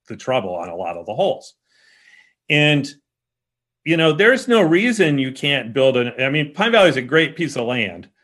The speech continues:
but there's no reason you can't build something like Pine Valley if you had a good piece of land to do it on.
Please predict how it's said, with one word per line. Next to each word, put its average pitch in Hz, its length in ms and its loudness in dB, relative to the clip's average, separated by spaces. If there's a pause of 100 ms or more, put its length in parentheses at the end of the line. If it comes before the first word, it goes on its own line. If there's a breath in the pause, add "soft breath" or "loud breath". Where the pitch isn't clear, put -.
(240)
but 135 120 -10
there's 185 260 2
no 185 160 0
reason 143 420 -2
you 113 140 -6
can't 127 400 -6
build 120 480 0 (220)
something 135 540 -2
like 117 440 -2
Pine 120 340 -4
Valley 110 600 0 (340 soft breath)
if 127 240 -2
you 139 160 -2
had 117 600 2
a 113 80 -4
good 110 240 -8
piece 117 240 -10
of 113 80 -4
land 107 240 -6
to 117 80 -8
do 190 180 -2
it 120 80 2
on. - 220 -10